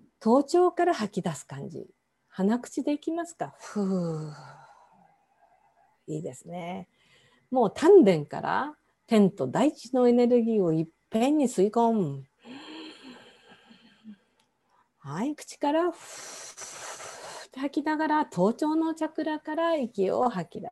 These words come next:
してください。あと一回やってみましょうか。天と大地のエネルギーで、あなたの背骨ですね。雨の御柱を満たしていきます。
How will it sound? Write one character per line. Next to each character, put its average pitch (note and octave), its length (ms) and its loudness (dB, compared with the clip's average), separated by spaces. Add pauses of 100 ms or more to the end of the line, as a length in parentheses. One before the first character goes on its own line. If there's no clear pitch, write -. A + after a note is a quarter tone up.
し - 120 -20
て A3 160 -6
く A3 100 -4
だ G3+ 160 -6
さ F#3+ 300 -10
い。 F3 240 -10 (240)
あ C4+ 120 -2
と A4 120 4
一 G#4 120 6
回 F#4+ 120 -2
や F4+ 80 -2
っ - 20 -10
て E4+ 140 -10
み D#4+ 100 -8
ま D#4 100 -8
し - 100 -14
ょ C#4 80 -6
う A#3+ 40 -10
か。 E3 260 -6 (420)
天 G#3+ 200 2
と F3+ 140 -2
大 G#3 240 2
地 D4+ 120 -10
の C4 120 2
エ A#3+ 60 4
ネ A3 120 4
ル G#3 160 6
ギ G3 220 4
ー G3 40 0
で、 A3+ 280 2 (400)
あ G3 80 -2
な F#3 160 0
た F3 160 -8
の B3+ 340 -2 (140)
背 - 200 -2
骨 G3 480 2
で - 60 -20
す - 160 -20
ね。 G#3 300 -2 (380)
雨 F#3+ 260 4
の D#3 120 -2
御 D3+ 140 -4
柱 B3+ 360 -2
を C#4+ 40 0
満 G#3+ 100 2
た E3+ 140 -2
し - 80 -14
て D#3+ 80 -4
い D#3 80 -6
き C#3+ 160 -10
ま F3+ 140 -8
す。 - 200 -16